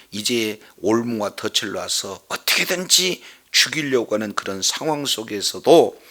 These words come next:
끝까지 과거에 베풀어 주신 하나님의 구원의 은혜를 회상하면서, 그리고 하나님은 반드시 악인은 심판하시고 구-, 어, 의인은 구원해 주신다는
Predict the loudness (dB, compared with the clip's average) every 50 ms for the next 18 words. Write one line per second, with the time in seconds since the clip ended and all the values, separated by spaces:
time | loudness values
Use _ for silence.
0 | -20 -20 _ _ -4 -4 -2 2 4 4 4 4 2 -2 -4 -4 -4 -4 -6 -10
1 | -18 -20 -20 -20 -20 _ _ _ _ _ -14 -10 -8 -6 -4 -4 -2 0 0 2
2 | 2 2 0 -2 -6 -8 -10 -8 -8 -8 -8 -6 -8 -8 -10 -10 -12 -10 -10 -8
3 | -6 -4 -4 -4 -4 -4 -4 -4 -4 -4 -6 -10 -18 -20 -20 _ -14 -12 -10 -6
4 | -4 -4 -2 -2 -4 -4 -6 -6 -8 -8 -6 -4 -2 0 0 0 -2 -6 -12 -20
5 | -12 -10 -8 -2 0 0 0 0 -2 -6 -12 -14 -14 -14 -14 -12 -6 -4 -4 -4
6 | -4 -6 -14 _ _ _ _ _ -6 -4 -2 -2 -2 -2 -4 -6 -10 -10 -6 -4
7 | -2 0 2 0 0 0 -2 -4 -4 -6 -8 -6 -6 -4 -2 -2 0 4 6 8
8 | 8 8 6 2 -2 -4 -4 -2 -2 -2 -2 -2 -4 -6 -4 -4 -4 -4 -4 -6
9 | -6 -8 -8 -8 -6 -6 -6 -8 -6 -4 -4 -4 -4 -6 -12 -20 -18 _ -10 -8
10 | -8 -8 -8 -8 -6 -4 -4 -4 -4 -6 -8 -10 -8 -8 -6 -6 -8 -10 -12 -12
11 | -14 -14 -14 -12 -8 -6 -6 -4 -2 -4 -4 -4 -4 -4 -4 -4 -4 -4 -6 -4
12 | -4 -4 -6